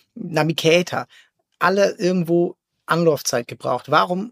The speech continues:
haben diese beiden Spieler es geschafft und in dem Fall ja auch, äh, so sehr überrascht, dass diese vierundachtzig Millionen Euro für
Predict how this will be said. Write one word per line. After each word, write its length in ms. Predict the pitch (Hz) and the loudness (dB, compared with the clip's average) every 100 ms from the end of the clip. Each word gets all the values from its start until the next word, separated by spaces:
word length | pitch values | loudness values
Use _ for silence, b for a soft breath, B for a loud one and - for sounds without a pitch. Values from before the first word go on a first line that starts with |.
| - | -8
haben 280 | 156 151 131 | -6 -6 -4
diese 240 | 180 175 | -4 0
beiden 260 | 151 151 151 | 2 0 -2
Spieler 420 | - 170 160 156 | -8 -2 -2 -2
es 140 | - | -6
geschafft 460 | - - 156 190 - | -8 -4 -2 -2 -2
und 440 | 175 196 214 - - _ - | 0 2 2 -2 -14 _ -6
in 160 | 143 | -2
dem 240 | 143 185 180 | 0 0 0
Fall 220 | 165 156 | 0 2
ja 140 | 147 | 2
auch, 280 | 147 156 - b b b b b _ | 0 -2 -6 b b b b b _
äh, 280 | 147 143 151 | -2 -2 -2
so 360 | 139 127 185 190 143 | -6 -2 0 0 -2
sehr 220 | 135 151 | 0 0
überrascht, 640 | 131 123 131 165 - - | 0 0 0 -2 -4 -4
dass 340 | 143 - - - _ _ _ _ _ _ - | -2 -2 -6 -10 _ _ _ _ _ _ -16
diese 380 | 135 135 143 - _ | -8 -2 -2 -4 _
vierundachtzig 640 | - - 294 170 - - 156 | -6 -2 0 -2 -4 -4 -2
Millionen 140 | 147 | 2
Euro 320 | 156 190 156 | 2 2 -2
für 260 | - 156 | -2 -2